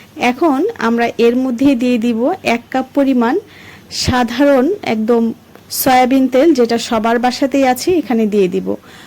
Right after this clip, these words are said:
তবে আপনারা যদি চান, এখানে বাটার ইউজ করতে পারেন। তো অবশ্য-, অবশ্যই এখানে আমি, আহ, তেল দিয়েছি, আপনারা চাইলে বাটার ইউজ করতে পারেন। তো এখন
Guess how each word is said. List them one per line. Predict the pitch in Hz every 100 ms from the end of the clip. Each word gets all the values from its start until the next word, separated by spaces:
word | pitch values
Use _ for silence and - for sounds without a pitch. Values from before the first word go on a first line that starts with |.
| - -
তবে | 247 269
আপনারা | 240 262 269 285
যদি | 262 269 294
চান, | - 254 233 311
এখানে | 285 233 240 226
বাটার | 208 208 247 262
ইউজ | 247 233 -
করতে | - 226 240
পারেন। | 226 233 330 480 - - - - - - -
তো |
অবশ্য-, | 220 254 262 - -
অবশ্যই | 233 269 - 247 330 -
এখানে | 240 254 247
আমি, | 240 240 339
আহ, | 466 - - - - 208 202 202 -
তেল | 269 269
দিয়েছি, | 269 285 285 381
আপনারা | 247 240 214
চাইলে | 220 214
বাটার | 196 190 202 202 - -
ইউজ | 202 190 -
করতে | 269 262 214
পারেন। | 185 185 196 208 - - - - -
তো | -
এখন | 254 254 320